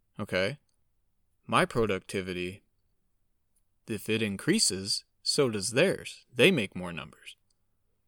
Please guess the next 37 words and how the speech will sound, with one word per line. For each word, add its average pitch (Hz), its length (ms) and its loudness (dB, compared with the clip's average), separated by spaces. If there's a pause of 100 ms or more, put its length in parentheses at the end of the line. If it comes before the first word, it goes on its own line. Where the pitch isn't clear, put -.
(500)
I'm 180 180 6
there 117 160 4
for - 140 -6
my 113 180 4
numbers, - 580 -6
which 107 220 -6
are 98 60 -2
my 92 200 -4
hours. 101 520 -2 (420)
Okay? 107 380 -4 (420)
I 113 80 -2
go 120 180 4
there 113 140 4
from 110 300 -8 (100)
eight 107 160 4
o'clock 165 400 0
to - 80 -4
five 135 320 2
o'clock. - 460 -8 (1000)
And 120 160 0
then 151 140 -2
I 151 80 -2
leave. 165 440 -4 (1600)
I 110 80 -2
try 107 180 0
to 104 80 -2
turn 104 240 -4
as 90 100 -6
many 95 240 -4
fucking 160 360 -2
hours 156 320 2
as 156 120 -8
I 165 60 0
can 107 400 -6 (760)
in 107 160 -2
that 120 180 -4
time. 107 440 -4